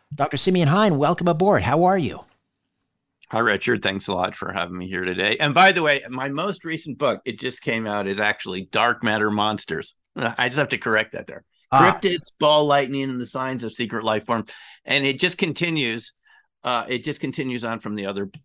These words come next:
Speaker 2: books you just mentioned in that wonderful, uh, introduction.
Speaker 1: Ah, Dark Matter Monsters, Cryptids, Ball Lightning, and the Science of Secret Life Forms.
Speaker 2: You got it.
Speaker 1: That just
Speaker 2: You
Speaker 1: came
Speaker 2: got
Speaker 1: out,
Speaker 2: it.
Speaker 1: uh, just in July.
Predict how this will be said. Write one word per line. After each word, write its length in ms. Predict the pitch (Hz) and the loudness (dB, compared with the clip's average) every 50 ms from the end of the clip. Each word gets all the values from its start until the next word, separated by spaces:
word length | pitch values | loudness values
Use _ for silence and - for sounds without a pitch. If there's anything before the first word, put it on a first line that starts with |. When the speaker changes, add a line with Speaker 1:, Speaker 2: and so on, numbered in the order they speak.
| _ _ _ _ | _ _ _ _
Speaker 2:
books 380 | 104 87 - 110 104 - - - | -12 -6 -2 -2 -2 -2 -2 -4
you 60 | 101 | -2
just 200 | 85 98 - - | -2 -2 -2 0
mentioned 380 | 101 98 92 95 - - 92 92 | 0 0 0 -2 -4 -6 -4 -4
in 160 | 92 90 90 | -4 -2 -2
that 200 | 90 87 82 - | -2 -2 -2 -4
wonderful, 640 | 76 87 85 85 85 87 - - 76 76 80 80 73 - | -6 -8 -8 -8 -8 -10 -10 -10 -8 -8 -8 -8 -8 -8
uh, 160 | - - - - | -6 -6 -6 -6
introduction. 600 | - 85 82 - 82 82 78 - - - 73 - _ _ _ _ _ _ - | -6 -6 -6 -4 -4 -4 -4 -4 -6 -10 -12 -12 _ _ _ _ _ _ -4
Speaker 1:
Ah, 240 | 117 104 82 69 - - | -2 -2 -2 -4 -4 -2
Dark 360 | 120 127 151 160 - - - | -2 -2 -2 -4 -6 -10 -10
Matter 380 | - 123 127 127 127 131 131 - - | -6 -2 -2 -2 0 -2 -4 -4 -4
Monsters, 880 | 120 120 117 117 113 - - - 104 85 71 60 - - - - - - - - - - - _ - | -4 -4 -4 -4 -4 -4 -4 -4 -6 -10 -10 -6 -2 -2 0 0 -2 -2 -6 -10 -20 -20 -20 _ -12
Cryptids, 800 | - - 147 165 - - 170 165 151 135 - - - 110 - | -8 -6 -6 -6 -4 -4 -4 -4 -2 -2 -2 -2 -4 -6 -2
Ball 240 | - 123 139 151 147 | 2 4 4 4 4
Lightning, 480 | 135 135 135 135 131 127 127 127 131 - | 2 0 -2 -2 -4 -6 -6 -6 -6 -6
and 160 | 117 104 95 | -8 -6 -4
the 60 | 92 | -2
Science 400 | - - 113 113 113 117 113 - | -2 0 0 -2 -2 -4 -4 -4
of 100 | - - | -4 -2
Secret 400 | - - - 139 - 120 104 - | 0 0 0 -2 -2 -6 -8 -6
Life 220 | 98 98 101 98 - | -6 -6 -6 -6 -6
Forms. 320 | - 101 82 71 - - | -8 -8 -8 -4 0 2
Speaker 2:
You 80 | 139 135 | 2 4
got 320 | 135 139 151 175 202 185 | 6 6 6 6 6 4
it. 120 | 120 90 - - | 2 0 0 0
Speaker 1:
That 120 | 123 127 | 0 0
just 200 | - 151 120 120 | 2 2 0 2
Speaker 2:
You 80 | 120 135 | 4 4
Speaker 1:
came 80 | 131 143 | 6 6
Speaker 2:
got 40 | |
Speaker 1:
out, 120 | 180 190 170 | 6 4 4
Speaker 2:
it. 100 | 143 - - 135 | 2 -2 -6 -6
Speaker 1:
uh, 100 | 135 123 - - | -8 -8 -8 -8
just 280 | - 151 139 - - | -6 -4 -4 -4 -2
in 100 | 147 143 | -4 -2
July. 540 | 135 - 151 147 156 160 175 139 147 - - | 0 2 2 2 2 0 0 -2 -2 -4 -8